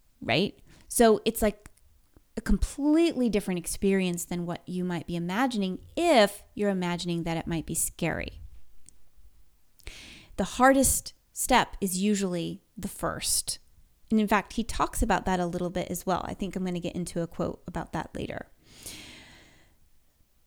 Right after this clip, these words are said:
The next thing I wanna share with you is about pain. He writes,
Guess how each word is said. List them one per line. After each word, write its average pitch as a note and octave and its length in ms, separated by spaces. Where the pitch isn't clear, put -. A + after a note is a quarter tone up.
The G#3+ 160
next C4+ 280
thing D4+ 140
I B3+ 80
wanna A3 200
share A3 300
with A3+ 200
you G3+ 200
is G#3 440
about F#3+ 480
pain. A3 480
He B3 220
writes, - 480